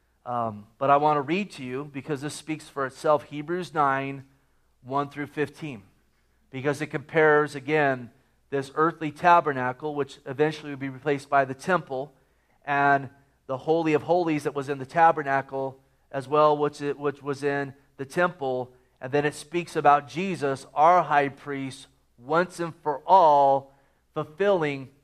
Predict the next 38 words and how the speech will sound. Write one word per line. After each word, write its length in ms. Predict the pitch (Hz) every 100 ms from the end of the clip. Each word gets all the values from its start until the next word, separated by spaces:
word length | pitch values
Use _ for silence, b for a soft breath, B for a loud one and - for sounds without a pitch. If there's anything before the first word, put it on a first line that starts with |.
| _
all 200 | 147 165
the 220 | 175 170 185
effort 360 | 185 185 160
that 140 | 151 135
these 240 | 165 147
guys 280 | 165 156 135
made 240 | 156 156
year 340 | 139 160 185 185
in 100 | 170
and 160 | 165
year 220 | 151 170 170
out, 260 | 165 165
because 300 | 143 156 147
the 80 | 135
blood 340 | 110 143 160
of 180 | 160 127
bulls 280 | 131 160 135
and 100 | 139
goats 320 | 147 151 151
never 400 | 143 143 165 175
took 300 | 160 170 156
away 240 | 147 151 147
the 120 | 131
sins 480 | - 156 156 156 131
of 160 | 123
mankind. 640 | 135 139 135 - 135 135
And 80 | 123
if 100 | 123
Jesus 380 | - 160 165 156
had 140 | 160 139
never 240 | 147 135
come, 440 | - 156 160 185 - _ _ _ _ _ _ _ _ _ _ _ -
man 200 | 147 180
would 120 | 151
be 100 | 151
in 120 | 151
big 200 | 135 156
trouble. 420 | - 156 170 143